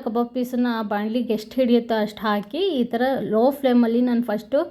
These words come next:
ಒಂದು ಎರಡು ನಿಮಿಷ ಲೋ ಫ್ಲೇಮಲ್ಲಿ ನಾನು ಈ ಥರ ಕರ್ಕೊಳ್ತೀನಿ. ಆಮೇಲೆ ನಾನು ಈ ಥರ ಮರ್ಚ್ ಹಾಕ್ತಿ-, ಅಂದರೆ ತಿರ್ಸ್ತೀನಿ. ಯಾಕಂದರೆ ಅದು ಫ-, ಸಡನ್ನಾಗಿ ನಾವು ತಿರ್ಸಾಕ್ಬಿಟ್ರೆ ಅದು ಮಸಾಲೆನ, ಮಸಾಲೆ ಎಲ್ಲ ಬಿಟ್ಕೊಳೋ ಚಾನ್ಸ್ ಇರುತ್ತೆ. ಹಾಗಾಗಿ ಒಂದೆರಡು ನಿಮಿಷ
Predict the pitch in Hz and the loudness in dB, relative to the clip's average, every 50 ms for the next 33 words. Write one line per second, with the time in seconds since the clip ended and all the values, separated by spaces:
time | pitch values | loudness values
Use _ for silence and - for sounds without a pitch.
0 | - - - - - - _ 247 247 247 247 247 254 233 269 247 226 240 254 277 | -8 -16 -20 -20 -20 -12 _ 0 2 2 4 4 4 6 6 6 4 4 4 2
1 | 294 294 285 285 285 - 302 277 240 226 233 247 240 - 262 247 240 233 226 233 | 2 2 0 0 0 0 0 2 2 2 0 0 -2 -2 0 0 2 2 0 0
2 | 226 240 226 214 202 214 254 262 240 247 226 214 220 214 208 202 196 190 190 196 | 0 0 0 -2 -2 -2 -2 -2 -2 -2 -2 0 0 0 2 2 2 0 0 0
3 | 196 196 - 233 214 226 - 254 254 247 240 247 240 208 226 277 339 302 240 220 | -2 -4 -4 -4 -4 -2 0 2 4 4 4 4 2 0 0 0 0 0 2 2
4 | 226 254 277 285 285 277 277 269 269 254 240 226 233 269 302 311 277 240 226 226 | 2 4 4 4 4 4 4 2 2 2 0 0 -2 -2 -2 -2 -2 -2 -4 -4
5 | - 240 240 240 226 214 214 220 214 - - 262 254 247 - - - - 220 220 | -2 -2 -2 -2 0 -2 -4 -4 -6 -6 -6 -6 -6 -6 -6 -12 -12 -6 0 0
6 | 233 262 339 349 - - - - - _ - 285 262 285 285 - - 294 269 240 | 2 2 2 0 -4 -10 -20 -20 -16 _ -2 2 2 2 0 0 0 2 4 6
7 | 240 233 220 220 226 269 269 269 269 277 269 269 - 214 196 220 202 208 240 233 | 6 4 4 2 0 0 0 2 2 2 2 0 -2 -2 -2 0 0 0 -2 -4
8 | - - - - - 233 220 247 247 285 285 285 262 285 269 262 254 247 247 240 | -4 -10 -8 -4 -2 0 2 2 2 2 0 0 0 0 0 2 2 2 2 2
9 | 254 262 254 254 240 208 - - 254 247 247 - - 240 233 233 - 226 240 247 | 2 0 0 -2 -2 -4 -2 -2 -4 -4 -4 -4 -4 -2 -2 -2 0 0 2 2
10 | 240 226 202 220 254 262 247 233 214 220 220 214 208 208 202 208 226 220 277 262 | 2 2 2 0 2 2 4 4 4 4 2 2 0 0 0 -2 -2 -2 0 0
11 | 262 262 262 254 262 262 269 262 254 247 247 - - 240 214 214 226 - 262 269 | 2 2 2 2 2 0 0 -2 -2 -4 -4 -6 -6 -4 -4 -2 -2 0 2 2
12 | 277 285 285 269 254 247 254 247 214 220 214 - - 240 240 247 240 240 220 214 | 4 4 4 4 4 2 2 0 0 -4 -6 -4 -2 0 0 0 0 -2 -2 0
13 | 226 240 240 233 196 202 185 175 - 285 392 427 - - - - - _ - 285 | 0 0 -2 -2 -4 -6 -6 -4 -2 -2 -2 -2 -4 -10 -20 -20 -20 _ 0 0
14 | 311 320 320 320 311 285 311 311 302 269 254 240 247 247 269 277 294 294 285 285 | 2 4 4 4 4 2 2 2 4 4 4 4 4 4 2 2 0 0 0 -2
15 | 285 | 0